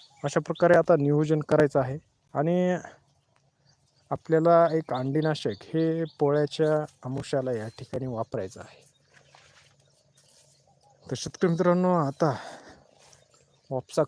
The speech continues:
कंडिशन ही खूप महत्त्वाची आहे आपल्या भागामध्ये. आणि पाऊस हा आठ दिवस थांबला, तर निश्चितच आपला पूर्ण नियोजन आपल्याला व्यवस्थितरित्या करता येईल. जर पाऊस लागून राहिला, तर आपण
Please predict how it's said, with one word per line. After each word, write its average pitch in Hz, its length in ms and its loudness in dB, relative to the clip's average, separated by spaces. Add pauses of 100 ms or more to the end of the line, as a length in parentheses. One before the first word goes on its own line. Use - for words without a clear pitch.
कंडिशन 151 540 0
ही 127 180 -8 (120)
खूप 151 240 -4
महत्त्वाची 143 560 -2
आहे 123 180 -4
आपल्या 127 300 -6
भागामध्ये. 110 440 -8 (1120)
आणि 135 240 -6 (160)
पाऊस 156 400 2
हा 151 240 4
आठ 131 100 0
दिवस 147 420 0
थांबला, 123 380 -2 (240)
तर 117 60 -6
निश्चितच 135 500 -4
आपला 135 400 -4 (1400)
पूर्ण 143 260 0
नियोजन 139 540 2
आपल्याला 143 360 2
व्यवस्थितरित्या 139 800 0
करता 127 320 -8
येईल. 131 140 -8 (760)
जर 127 60 -10 (160)
पाऊस 165 300 4
लागून 160 400 2
राहिला, 165 280 4
तर 160 200 0
आपण 165 520 0